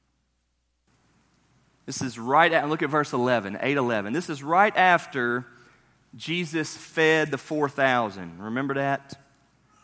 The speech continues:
In verse eleven, it says,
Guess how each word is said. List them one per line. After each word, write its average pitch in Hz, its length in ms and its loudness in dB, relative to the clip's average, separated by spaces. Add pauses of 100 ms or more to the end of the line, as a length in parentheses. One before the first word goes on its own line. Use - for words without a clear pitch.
(1200)
In 110 80 -18
verse 156 260 2
eleven, 147 460 4
it - 100 -6
says, 127 760 -2